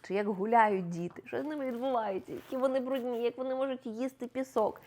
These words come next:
як вони повністю посипають себе піском, я надзвичайно цього лякаюся, надзвичайно. Ну, в мене навіть собаки суперчисті, я за цим,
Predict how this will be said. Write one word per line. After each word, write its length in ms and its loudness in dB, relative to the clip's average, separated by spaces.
як 220 6
вони 200 4
повністю 640 8
посипають 600 4
себе 180 4
піском, 480 2
я 320 12
надзвичайно 1200 12
цього 440 12
лякаюся, 680 12
надзвичайно. 1200 12
Ну, 180 6
в 80 0
мене 240 8
навіть 280 6
собаки 720 4
суперчисті, 1000 -2
я 160 4
за 100 0
цим, 240 -2